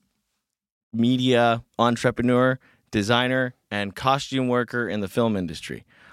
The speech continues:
along with a plethora of other wonderful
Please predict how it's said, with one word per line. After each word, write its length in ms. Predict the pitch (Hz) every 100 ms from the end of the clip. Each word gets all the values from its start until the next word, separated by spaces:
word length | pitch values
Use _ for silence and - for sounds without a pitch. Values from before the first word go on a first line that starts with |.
| - -
along 440 | 87 98 113 117
with 160 | 110 104
a 80 |
plethora 480 | 95 - 117 - 107
of 240 | 104 95 -
other 460 | 113 117 113 104 101 _ _ _ -
wonderful 880 | 80 95 123 120 110 113 107 101